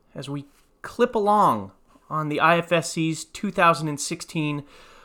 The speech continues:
Boulder World Cup season, we are in Kazo, Japan. It's about an hour north of Tokyo, if memory serves. The final round for this event was held on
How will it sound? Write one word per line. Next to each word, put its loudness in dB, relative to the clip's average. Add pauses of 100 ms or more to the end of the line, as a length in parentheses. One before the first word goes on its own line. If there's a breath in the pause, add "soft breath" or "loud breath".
(340 soft breath)
Boulder 4
World -4
Cup -6
season, -8 (560 soft breath)
we 0
are 4
in 2
Kazo, 2
Japan. -2 (560 soft breath)
It's -20
about -2
an -4 (100)
hour 4
north 0
of -8
Tokyo, -2 (240 soft breath)
if -18
memory -6
serves. -12 (960)
The -8
final 4
round 6
for -6
this -4
event -4 (180)
was -6
held -4
on -6